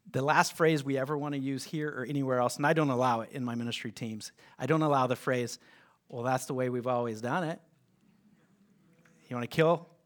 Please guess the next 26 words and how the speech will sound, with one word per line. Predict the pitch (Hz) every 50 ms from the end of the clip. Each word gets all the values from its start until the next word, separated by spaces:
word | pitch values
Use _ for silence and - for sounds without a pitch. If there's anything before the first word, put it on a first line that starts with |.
| _ _ -
a |
program | - - 165 170 170 180 180 180 175 175 - - _ _ _ _ _ -
and | - 139 -
kill | - 170 151
people? | - 170 175 196 202 202 - _ _ _ _ _ _ _ _ _ _ _ _ _ _ _ _ _ - 127
Do | 135 160
it | 160 156
the | 147 120
same | 156 147 143
way | 139 131
you've | 123 113 120
always | 113 110 107 104 107
done | 110 110 98 - - _
it. | _ _ _ _ _ _ _ _ _ _ _ _ _ _ - - - - - - -
Now, | 202 214 233
I |
want | 254 302 -
you | 277 254
to | 208
see | - - - 214
something | 180 - 190 139 147 143
re-, | 156 156 -
real | 175 175 156 160 -
quick | - - 165 147 135 -
here. | - 135 123 117 117 120 - - -
Um, | 156 151 143 135 127